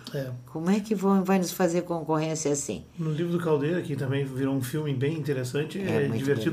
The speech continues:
Speaker 2: bonito.
Speaker 1: ver quando ele vai conversar com o Rothschild na Inglaterra, mas, mas sem deter nesse episódio que é
Speaker 2: É, mas
Speaker 1: Opa.
Speaker 2: ele vai conversar com o Rothschild por quê? Porque em cinquenta e sete você teve uma crise econômica nos
Speaker 1: Uhum.
Speaker 2: Estados Unidos,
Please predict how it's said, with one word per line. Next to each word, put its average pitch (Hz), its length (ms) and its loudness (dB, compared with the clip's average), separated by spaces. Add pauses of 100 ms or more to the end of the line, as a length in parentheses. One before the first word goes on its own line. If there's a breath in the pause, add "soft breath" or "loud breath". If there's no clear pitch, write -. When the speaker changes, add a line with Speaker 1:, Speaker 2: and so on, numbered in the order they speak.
Speaker 2:
bonito. 139 60 -4
Speaker 1:
ver 156 120 -2
quando 180 140 2
ele 175 160 2
vai 151 300 4
conversar 131 440 -2
com 123 80 -10
o 120 100 -6
Rothschild 123 460 -8
na 98 140 -6
Inglaterra, 110 560 -6
mas, 113 180 -8 (440 loud breath)
mas 151 160 -2
sem 190 300 0
deter 170 300 2
nesse 160 200 0
episódio 135 420 -2
que - 120 -10
é 147 260 -10
Speaker 2:
É, 165 180 0
mas 135 240 2
Speaker 1:
Opa. 147 140 2
Speaker 2:
ele 156 200 2
vai 175 220 6
conversar 151 460 0
com 135 80 -6
o - 20 -4
Rothschild 139 400 -6
por 151 180 -6
quê? 104 160 -6
Porque 143 300 -8
em 180 180 0
cinquenta 147 400 -2
e 131 60 0
sete 156 400 -6
você 143 260 -6
teve 143 280 -6
uma 139 180 -6
crise 147 380 -6
econômica 143 640 -6
nos 117 80 -6
Speaker 1:
Uhum. 117 60 -4 (100)
Speaker 2:
Estados 120 260 -4
Unidos, 143 560 -6